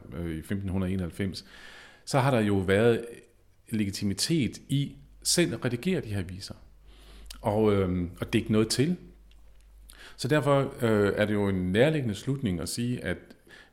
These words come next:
det kan da godt ske, at der har ligget en kim af noget overleveret,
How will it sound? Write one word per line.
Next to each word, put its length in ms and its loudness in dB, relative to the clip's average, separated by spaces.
det 60 -2
kan 60 0
da 60 0
godt 160 4
ske, 300 -2
at 180 -6
der 60 -4
har 100 -4
ligget 260 0
en 100 -2
kim 500 -2
af 460 -6
noget 180 -4
overleveret, 680 2